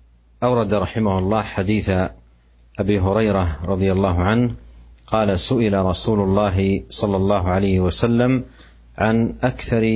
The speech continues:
ما يدخل الناس الجنة. قال: تقوى الله وحسن الخلق." وسئل عن أكثر ما يدخل الناس النار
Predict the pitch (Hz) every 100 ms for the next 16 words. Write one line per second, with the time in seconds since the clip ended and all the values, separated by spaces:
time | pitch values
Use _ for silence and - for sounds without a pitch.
0 | 110 - - - _ - 101 107 107 104
1 | 101 113 127 98 - 110 104 104 - 110
2 | 101 107 110 110 - - - 107 92 101
3 | 95 87 - - - - _ - - _
4 | - 110 101 95 110 - 98 92 101 98
5 | - - - - - - - - 95 92
6 | 90 - - - 101 - 90 80 - -
7 | - - - _ 104 101 147 135 117 98
8 | 104 101 104 135 - - 101 98 98 95
9 | 101 123 - - 98 95 92 101 104 -
10 | 98 92 - - 101 95 104 117 117